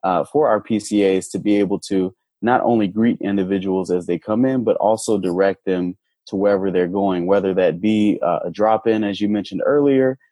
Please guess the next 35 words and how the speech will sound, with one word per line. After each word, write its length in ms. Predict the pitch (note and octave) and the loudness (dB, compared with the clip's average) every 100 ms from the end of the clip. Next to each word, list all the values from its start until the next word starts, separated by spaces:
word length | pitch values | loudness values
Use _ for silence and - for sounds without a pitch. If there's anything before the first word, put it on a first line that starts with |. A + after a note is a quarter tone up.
| _ - | _ -8
an 80 | |
appointment 540 | F2+ - A#2+ G2+ G#2 F2+ | -8 -4 -2 0 0 -2
with 140 | G2 G2+ | -4 -2
one 180 | G#2+ | -2
of 100 | G#2 | 2
us 180 | G2+ G2 | 0 -2
career 300 | - G#2+ C3 | -4 -2 -2
coaches, 560 | - A#2 A2 A2 G#2 - _ - | 0 0 0 0 -2 -4 _ -2
or 180 | A2 G#2 | 0 2
even 380 | A2 C#3 C3+ A2 | 0 2 2 2
if 240 | A2 G#2 - | 0 0 -4
a 80 | - | -4
student 340 | - B2+ A#2+ | 0 2 2
is 120 | G#2+ | 0
coming 320 | - A2+ A2 | -2 0 0
in 180 | A2 G#2+ G2+ | 0 -2 -2
to 220 | G#2 G2 | 0 0
do 280 | F2 A2+ G#2 | 0 0 2
a 100 | G2 | 2
mock 260 | G2+ G#2 - | 2 0 0
interview 460 | G#2+ A2+ G2+ G#2 | -2 -2 0 0
or 180 | D2+ G2 | 2 0
an 100 | F#2+ | 0
interview 520 | - G#2+ G2 G2+ F#2+ G2 _ _ _ | -2 -4 -4 -2 -2 -4 _ _ _
with, 180 | G#2+ G#2+ - - F#2+ | -2 -2 -2 -6 0
uh, 140 | F#2+ | 0
one 180 | F#2+ A2+ | 2 0
of 80 | G2+ | 0
the 80 | |
many 300 | F#2+ A2 A2 | -2 0 0
employers 640 | G2+ F#2+ - A2+ A2 F#2+ - | 0 -2 -2 0 2 0 0
that 180 | - - | -2 -2
we 120 | F2 | -4
have 280 | F#2+ F2 E2+ | -2 -2 -2
in 260 | E2+ E2+ | -4 -6